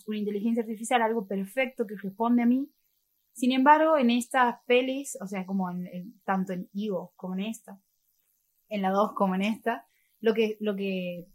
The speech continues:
termina pasando es que hay algún factor que se termina escapando en esa creación,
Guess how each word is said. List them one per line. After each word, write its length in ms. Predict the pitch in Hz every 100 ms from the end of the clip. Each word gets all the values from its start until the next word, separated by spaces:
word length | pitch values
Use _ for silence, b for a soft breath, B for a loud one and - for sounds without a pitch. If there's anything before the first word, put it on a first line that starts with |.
| _
termina 300 | 208 208 247
pasando 340 | 240 233 277 320
es 60 |
que 680 | 311 220 202 185 180 170 160 - _ _ _ _ _ _
hay 220 | 208 220 -
algún 400 | 190 220 269 285
factor 400 | 262 202 196 254
que 80 | 285
se 100 | 233
termina 340 | - 196 208 233
escapando 540 | 196 208 202 254 262
en 60 | 208
esa 240 | 196 196
creación, 580 | 190 180 175 214 202 254